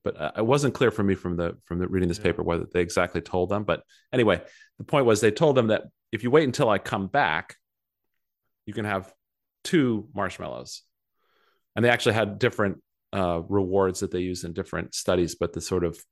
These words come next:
Speaker 1: canonical, uh, reward was marshmallows.
Speaker 2: People always think of marshmallows, but yeah, just just in case you hate marshmallows and think kids just don't want them,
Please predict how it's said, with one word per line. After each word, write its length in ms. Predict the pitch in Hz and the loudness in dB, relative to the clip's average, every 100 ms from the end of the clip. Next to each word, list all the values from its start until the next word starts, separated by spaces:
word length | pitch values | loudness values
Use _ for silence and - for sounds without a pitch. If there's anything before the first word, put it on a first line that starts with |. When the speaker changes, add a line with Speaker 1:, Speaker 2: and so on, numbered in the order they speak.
| _ _ _ _ _ _ _ _ _ | _ _ _ _ _ _ _ _ _
Speaker 1:
canonical, 840 | - 110 98 95 92 85 80 76 - - | -2 2 4 4 2 -2 -4 -6 -12 -6
uh, 360 | 85 76 78 82 - | -4 -2 -4 -8 -14
reward 560 | 98 98 87 85 87 82 | -4 -2 0 2 2 2
was 260 | 87 80 - - | -2 -2 -8 -6
marshmallows. 720 | 95 85 - 76 58 - - | -2 0 -2 -6 -8 -8 -4
Speaker 2:
People 220 | 143 135 135 | -2 4 6
always 300 | 127 123 - | 8 6 2
think 180 | 120 | -2
of 140 | 110 101 | 0 0
marshmallows, 640 | 107 104 - 107 95 90 | -2 -2 -4 -6 -6 -6
but 160 | - 117 | -4 -2
yeah, 240 | 110 104 | 0 -2
just 400 | 98 127 - - _ _ _ - | 0 0 -2 -12 _ _ _ 4
just 260 | 156 - | 4 4
in 140 | 156 139 | 2 4
case 400 | - 135 123 - | 2 2 2 0
you 120 | 117 | 0
hate 220 | 127 123 123 | 0 -2 0
marshmallows 680 | 117 110 - 113 107 101 110 | 0 0 0 0 0 0 -2
and 120 | 101 | -2
think 240 | 117 104 | -2 -2
kids 240 | - 107 - | -2 -4 -4
just 180 | 110 - | -6 -4
don't 200 | 107 95 101 | -4 -4 -2
want 200 | 107 - | -4 -2
them, 320 | 104 98 | -2 -2